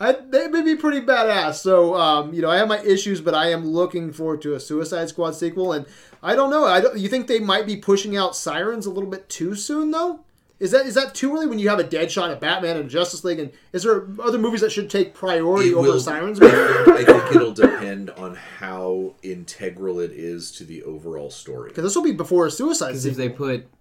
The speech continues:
Speaker 1: right?
Speaker 3: um,
Speaker 2: I, I would think so.
Speaker 1: Yeah.
Speaker 3: if they make the Joker the main antagonist, I think that that would help a lot.
Speaker 2: Yeah.
Speaker 3: Yeah.
Speaker 1: All right. Well, according to a new report over at Deadline,
Speaker 3: Actually have him be in the movie.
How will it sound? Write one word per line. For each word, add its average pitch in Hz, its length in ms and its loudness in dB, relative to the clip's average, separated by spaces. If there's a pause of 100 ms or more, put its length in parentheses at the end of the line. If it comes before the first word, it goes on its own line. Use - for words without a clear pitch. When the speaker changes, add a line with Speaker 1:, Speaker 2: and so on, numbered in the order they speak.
Speaker 1:
right? 165 260 0
Speaker 3:
um, 104 200 -14 (140)
Speaker 2:
I, 87 160 -6 (600)
I 78 100 -10
would 73 160 -10
think 120 180 -10
so. - 260 -12
Speaker 1:
Yeah. 143 140 -8
Speaker 3:
if 180 40 -4
they 156 80 0
make 165 180 -4
the 151 60 -6
Joker 120 300 -6
the 107 100 -10
main 104 220 -10
antagonist, 104 800 -16
I - 80 -16
think 104 200 -14
that 101 100 -20
that 95 120 -16
would 98 100 -14
help 101 280 -18 (400)
a - 40 -20
lot. 95 280 -18 (140)
Speaker 2:
Yeah. 85 160 -10 (320)
Speaker 3:
Yeah. 95 320 -18 (1200)
Speaker 1:
All 147 140 -8
right. 220 180 -4
Well, 180 200 4
according 208 480 0
to 202 140 2
a 175 60 2
new 160 300 -2
report 160 400 -4
over 143 160 -2
at 127 100 -8
Deadline, 127 320 -8
Speaker 3:
Actually 143 140 -10
have 120 180 -16
him 113 120 -16
be 113 140 -14
in 101 60 -16
the 104 80 -16
movie. 101 400 -20